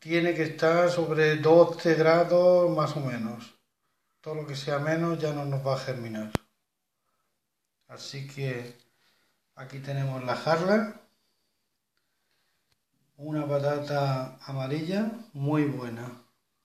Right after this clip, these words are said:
Luego tenemos aquí berbereba,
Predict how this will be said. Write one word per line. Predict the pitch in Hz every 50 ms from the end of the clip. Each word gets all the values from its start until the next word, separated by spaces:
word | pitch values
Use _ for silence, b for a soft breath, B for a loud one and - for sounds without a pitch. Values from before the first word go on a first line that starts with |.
| _ _ _ _ _ _ _ _ _ _ _ _ _
Luego | 147 147 147 147 147 143
tenemos | 135 143 147 147 143 147 151 156
aquí | 160 165 160 185 202 214 220 - - - - - - _ _ _ _ _ _ _ _ _ _ _ _ _ _ _ _ _ _ _ _ _ _ _ 123
berbereba, | 123 135 139 135 127 139 151 160 180 185 185 190 208 233 247 247 - -